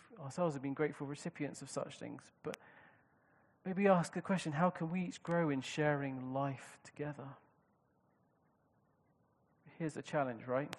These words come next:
<laughs> It's easy to do with people you know well, or people you feel an easy affiliation with, or shared interest with.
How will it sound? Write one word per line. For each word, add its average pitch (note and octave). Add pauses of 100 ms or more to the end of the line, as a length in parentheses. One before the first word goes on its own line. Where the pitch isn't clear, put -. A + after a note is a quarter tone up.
(180)
<laughs> D3 (680)
It's -
easy D3+
to -
do D3+
with C3
people D3 (520)
you B2
know B2+
well, B2 (720)
or C3
people B2+ (400)
you C#3
feel C3
an B2+
easy C3+
affiliation B2 (100)
with, A#2 (580)
or B2
shared C3+
interest B2
with. G#2+